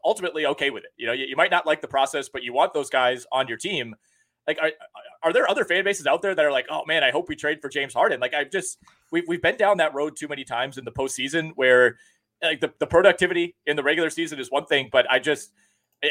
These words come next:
you, you feel like you need to see it once in the playoffs. And we're, we're getting to the point in his career now where I, I just wonder if that ship has sailed. So, like, from the Clippers' perspective, when, you know, you're up against it with this roster that you built, you know, I, I think there's enough chaos going on with the Clippers that, you know,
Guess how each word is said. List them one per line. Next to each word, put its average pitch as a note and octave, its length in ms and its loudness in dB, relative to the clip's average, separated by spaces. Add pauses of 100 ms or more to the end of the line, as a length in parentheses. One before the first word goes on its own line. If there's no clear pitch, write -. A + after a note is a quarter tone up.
(140)
you, D#3+ 160 -14
you D#3+ 80 -12
feel A#3 100 8
like A#3 120 8
you D#3+ 60 0
need F3+ 120 0
to D3+ 60 -4
see F3 160 0
it D3+ 80 0 (100)
once B2+ 480 0
in F3+ 120 -4
the F#3+ 80 -2
playoffs. G#3 380 4
And E3 100 -6
we're, D3 100 -6
we're D3+ 100 -6
getting A#3 200 -2
to F3 60 0
the D3 80 -2
point E3 200 2
in D#3 60 -8
his C3+ 120 -10
career D3+ 280 -2
now A#2+ 200 2
where B2 140 2
I, B2+ 260 2
I C3 40 -4
just D3+ 180 -8
wonder E3 180 0
if - 100 -4
that C3 160 2
ship - 200 -8
has A#2 140 -10
sailed. C#3 280 0
So, - 140 -4
like, C3+ 180 -2
from F3 100 -6
the C3+ 80 -10
Clippers' - 280 -2
perspective, B2 540 -4
when, B2 360 -4 (380)
you D3 80 -2
know, - 0 -
you're D#3+ 180 6
up A#3 100 4
against D#3+ 280 0
it A2+ 100 -6
with B2 100 -8
this B2+ 160 -6
roster C3 300 -2
that B2 160 -4
you A2 80 -14
built, D3 320 0
you B2+ 80 -6
know, A#2 140 -2
I, B2+ 340 -2
I C3 60 -4
think D3+ 160 -2
there's C3 160 -4
enough C#3 200 2
chaos E3 300 4
going D3+ 220 2
on D3 180 4
with D3 80 -4
the C#3+ 80 -12
Clippers D3+ 320 -4
that, A#2 180 -4
you B2+ 60 -10
know, A#2 80 -8